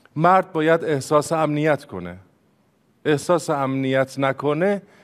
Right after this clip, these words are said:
دوستت دارمش نمیاد. هیچ وقت او را مقصر ندانید.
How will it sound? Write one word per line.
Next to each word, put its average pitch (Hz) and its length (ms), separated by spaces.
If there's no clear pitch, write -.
دوستت 143 380
دارمش 147 480
نمیاد. 165 600
هیچ 226 380
وقت 175 260
او 165 100
را 151 140
مقصر 123 520
ندانید. 98 540